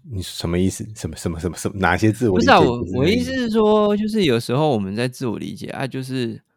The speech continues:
Speaker 2: 啊，就了解就了解啦，你觉得那个意义是在什么地方？
Speaker 1: 因为我觉得聊自我理解，可能通常会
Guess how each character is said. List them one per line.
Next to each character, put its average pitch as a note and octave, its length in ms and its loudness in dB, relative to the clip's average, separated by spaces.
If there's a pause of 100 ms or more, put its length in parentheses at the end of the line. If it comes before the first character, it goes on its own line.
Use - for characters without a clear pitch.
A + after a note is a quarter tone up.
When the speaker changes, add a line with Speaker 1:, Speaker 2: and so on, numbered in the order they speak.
(180)
Speaker 2:
啊， - 100 -6
就 D#3 120 0
了 A2+ 200 0
解 A2 160 -6
就 A2 140 -4
了 G2 260 -8
解 - 140 -12
啦， - 240 -12
你 G#3 80 -10
觉 - 100 -8
得 A#2 60 -4
那 C3 100 -4
个 B2+ 60 -4
意 A#2+ 260 -2
义 A2 80 0
是 A2 80 0
在 G#2 100 0
什 - 140 -8
么 - 100 -14
地 - 140 -14
方？ - 260 -16 (760)
Speaker 1:
因 G#3 120 6
为 A#3 60 10
我 D3+ 60 10
觉 A#2+ 100 4
得 A2+ 60 8
聊 G#2+ 260 6 (160)
自 F3 160 6
我 G#2 220 8
理 F2+ 200 0
解， G2+ 240 0
可 F2+ 120 -6
能 E2 100 -2
通 G#2 220 2
常 F2+ 180 -2
会 G2 400 0